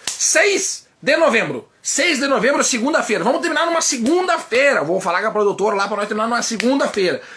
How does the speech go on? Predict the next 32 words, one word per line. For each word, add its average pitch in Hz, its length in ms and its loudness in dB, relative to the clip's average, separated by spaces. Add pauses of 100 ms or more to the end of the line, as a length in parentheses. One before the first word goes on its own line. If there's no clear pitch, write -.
(160)
Até 247 580 0
o 240 180 0
programa 208 460 0
de 220 80 0
segunda-feira, 220 680 0
meia-noite, 208 640 2
quem 208 180 -4
se 208 80 -6
inscrever 208 400 0
ganha 208 300 2
uma 196 140 -2
camiseta 214 580 0
de 220 160 0
ciclismo. 226 560 -2 (260)
Ainda 208 280 2
não 214 120 0
tá 208 120 2
no 220 120 4
ar 170 140 4
as, 190 320 -2
as 175 220 -2
inscrições, 180 480 -2
mas 147 180 -2
assim, 226 480 -2
em, 269 180 0 (200)
logo, 269 260 2
logo 247 480 2 (300)
vai 190 240 2
estar 208 320 0
no 196 180 2
ar 208 300 0 (580)
as 208 640 -2